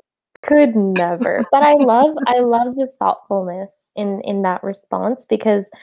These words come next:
Speaker 1: I think that is maybe it's, it's thoughtful in a different way, right? Like, and, and, and I think it really goes along the vein of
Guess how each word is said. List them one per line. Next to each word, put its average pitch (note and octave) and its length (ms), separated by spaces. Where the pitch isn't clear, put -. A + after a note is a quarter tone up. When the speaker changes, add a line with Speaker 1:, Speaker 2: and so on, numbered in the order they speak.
Speaker 1:
I A3+ 160
think A3+ 520
that A3 340
is G#3+ 680
maybe G#3+ 600
it's, - 380
it's A3+ 300
thoughtful A#3 460
in A3+ 180
a G#3+ 120
different D4 460
way, E3+ 360
right? A3 400
Like, G3+ 340
and, A3 260
and, A3+ 240
and A3+ 140
I A3+ 100
think A#3 240
it G#3+ 200
really A3 360
goes A#3 240
along A3+ 300
the A3 120
vein F#3+ 340
of F#3 180